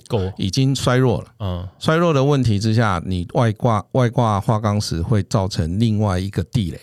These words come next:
Speaker 1: 嗯。
Speaker 2: 未来可能五年、十年后
Speaker 1: 整块下去。
Speaker 2: 整块掉下来，那是很可怕的。
Speaker 1: 对。
Speaker 2: 好，那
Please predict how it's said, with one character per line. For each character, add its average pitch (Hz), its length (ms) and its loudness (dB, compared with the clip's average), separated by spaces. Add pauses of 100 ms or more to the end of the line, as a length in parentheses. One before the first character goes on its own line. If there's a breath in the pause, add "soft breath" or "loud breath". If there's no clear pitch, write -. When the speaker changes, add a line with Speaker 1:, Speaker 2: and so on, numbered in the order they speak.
(320 soft breath)
Speaker 1:
嗯。 92 280 -6 (280)
Speaker 2:
未 127 160 2
来 98 160 0
可 95 120 -2
能 95 80 0
五 98 160 0
年、 101 220 2
十 107 160 0
年 104 160 0
后 113 160 2
Speaker 1:
整 98 140 -2
块 107 240 -2
下 104 240 -2
去。 101 160 -10
Speaker 2:
整 95 240 0
块 117 120 4
掉 110 200 2
下 104 160 2
来， 87 120 0
那 104 140 -2
是 98 220 0
很 85 240 -2
可 - 160 -6
怕 73 240 -2
的。 - 120 -20
Speaker 1:
对。 87 220 -4 (140 soft breath)
Speaker 2:
好， 90 260 -2
那 120 240 0